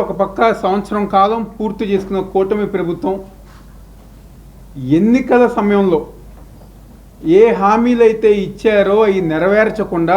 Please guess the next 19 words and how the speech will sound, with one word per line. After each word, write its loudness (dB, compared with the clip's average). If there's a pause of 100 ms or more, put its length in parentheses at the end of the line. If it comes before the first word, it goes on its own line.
(140)
ప్రజానికాన్ని -2 (120)
మోసం -4 (100)
చేసి, -6 (1700)
సంవత్సరం 2
కాలం 4 (100)
పూర్తయిన 0 (100)
సందర్భంగా 2 (360)
వైఎస్ఆర్ 2
కాంగ్రెస్ -2 (100)
పార్టీ 0 (140)
ఆధ్వర్యంలో 0 (160)
ప్రతి -2 (140)
నియోజకవర్గంలో 0
గల 4 (1300)
వెన్నుపోటు 2
దిన -2 (120)
కార్యక్రమం -4
చేపట్టిన -6
తర్వాత -6